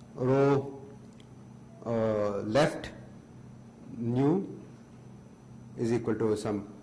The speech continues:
uh, rho nu, nu,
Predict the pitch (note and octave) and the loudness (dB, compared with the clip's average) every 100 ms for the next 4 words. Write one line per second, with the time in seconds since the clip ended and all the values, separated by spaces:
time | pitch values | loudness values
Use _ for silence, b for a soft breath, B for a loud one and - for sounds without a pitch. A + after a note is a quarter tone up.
0 | - - - A#2 A2 G#2+ G#2 G2+ G2+ - | -20 -20 -8 -2 0 2 0 0 -2 -6
1 | - - C3 A#2 A#2 A2+ A#2+ D#3+ - - | -12 -14 -6 -2 2 2 2 2 -2 -10
2 | - - - - - - - - - - | -16 -18 -20 -20 -20 -20 -20 -20 -20 -20
3 | - - - - A#2 F3 A3+ | -20 -20 -18 -8 0 0 0